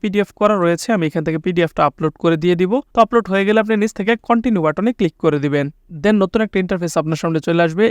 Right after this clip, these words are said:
এইখানে দেখেন লেখা আছে under review, মানে হচ্ছে আপনার পেপারস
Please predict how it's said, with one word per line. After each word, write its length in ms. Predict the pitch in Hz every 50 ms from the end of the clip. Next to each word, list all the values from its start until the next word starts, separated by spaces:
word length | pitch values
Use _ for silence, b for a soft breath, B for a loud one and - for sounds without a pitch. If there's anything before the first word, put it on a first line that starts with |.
| 220
এইখানে 220 | 220 - 208 202 180 175
দেখেন 160 | 160 190 175 175
লেখা 140 | 180 170 180 170
আছে 140 | - - 214 208 - 170
under 220 | 175 170 180 180 165 175
review, 220 | 165 151 180 226 233 190
মানে 120 | 156 151 156
হচ্ছে 180 | 156 - - 170 160
আপনার 200 | 160 156 156 147 - -
পেপারস 340 | 156 147 - 165 156 -